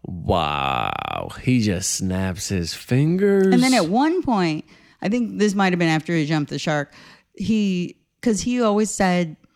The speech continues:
Speaker 2: um, "Come into my office," and that was the bathroom. So it was a
Speaker 1: Mm.
Speaker 2: joke that his, the bathroom was his office.
Speaker 1: Yeah.
Speaker 2: So then at one point, after he jumped the shark,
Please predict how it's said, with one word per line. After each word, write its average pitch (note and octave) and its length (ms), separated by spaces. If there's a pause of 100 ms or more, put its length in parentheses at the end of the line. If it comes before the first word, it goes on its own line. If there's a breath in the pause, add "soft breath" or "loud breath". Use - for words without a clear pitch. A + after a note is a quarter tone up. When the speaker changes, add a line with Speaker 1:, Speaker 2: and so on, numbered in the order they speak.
(260)
Speaker 2:
um, E3+ 180
"Come A3 160
into A3 140
my F3+ 200
office," D#3+ 460
and F3 120
that E3+ 80
was D#3 100
the C#3+ 100
bathroom. F#3+ 720
So - 140
it - 20
was F3 100
a - 40
Speaker 1:
Mm. D3+ 120
Speaker 2:
joke D#3+ 520
that D#3 240
his, D3+ 480
the D#3+ 120
bathroom D3 440
was C#3+ 260
his D3 240
office. C3+ 500 (500 loud breath)
Speaker 1:
Yeah. A2+ 140
Speaker 2:
So - 160
then F#3+ 240
at F3 160
one A3 300
point, D#3 540 (120)
after D#3+ 280
he D3+ 80
jumped C#3+ 220
the D3 80
shark, C#3+ 420